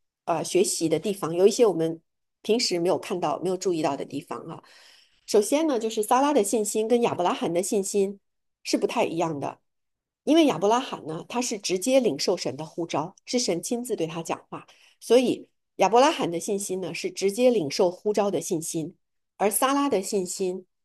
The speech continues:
他是借着对亚伯拉罕的顺从来顺从上帝。当神呼召亚伯拉罕离开乌尔的时候，六十五岁的他就毫不犹豫地跟随丈夫开始了这场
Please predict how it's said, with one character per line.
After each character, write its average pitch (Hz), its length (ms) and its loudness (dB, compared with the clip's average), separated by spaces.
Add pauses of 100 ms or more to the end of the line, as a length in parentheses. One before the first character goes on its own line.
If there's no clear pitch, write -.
(100)
他 240 100 -4
是 247 160 -4
借 240 320 4
着 160 160 0
对 180 300 0
亚 160 120 0
伯 156 140 -4
拉 165 80 0
罕 143 220 -6
的 151 80 -4
顺 185 240 2
从 147 360 -10
来 160 200 -2
顺 170 200 4
从 151 160 -6
上 160 260 -6
帝。 - 280 -2 (2250)
当 277 160 6
神 190 420 4 (220)
呼 - 200 2
召 254 200 8
亚 202 120 2
伯 160 100 0
拉 190 120 4
罕 156 260 -2
离 185 120 -4
开 220 200 4
乌 185 120 6
尔 185 180 4
的 131 100 -2
时 - 160 -8
候， - 300 -4 (480)
六 247 220 6
十 233 160 -2
五 220 180 -4
岁 196 220 0
的 98 100 -8
他 - 280 -16 (1500)
就 208 100 2
毫 196 200 2
不 247 100 2
犹 165 180 4
豫 220 140 -2
地 151 80 -2
跟 208 240 -2
随 143 160 0
丈 156 240 -4
夫 143 140 -12
开 165 180 -2
始 - 160 -8
了 113 100 -4
这 156 140 -2
场 - 180 -8